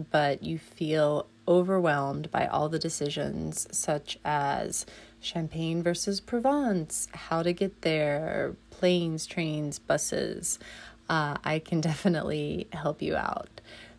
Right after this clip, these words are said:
So during our one-on-one consultations, we'll discuss travel goals, budgets, preferences, and details, and I'll provide you, obviously, with expert recommendations and tips to make sure that you have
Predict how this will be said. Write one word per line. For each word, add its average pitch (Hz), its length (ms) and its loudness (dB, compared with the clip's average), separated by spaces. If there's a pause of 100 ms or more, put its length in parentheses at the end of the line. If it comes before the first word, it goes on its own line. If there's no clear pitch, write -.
So 151 520 2 (200)
during 180 600 4
our 175 340 2
one-on-one 175 540 2
consultations, 180 1160 0
we'll 147 80 -4
discuss - 460 -6
travel 180 380 4
goals, 165 440 2
budgets, 156 1040 0 (120)
preferences, 160 760 -2
and 156 160 -4
details, 170 960 -2 (460)
and 170 600 2
I'll 156 460 0
provide 151 460 0
you, 147 160 0
obviously, 143 580 -2
with - 260 -4
expert - 440 -6
recommendations 156 1000 -6
and 175 360 -2
tips - 420 -6
to - 100 -6
make 147 200 -4
sure 151 340 -4
that - 220 -10
you - 80 -8
have 156 260 -8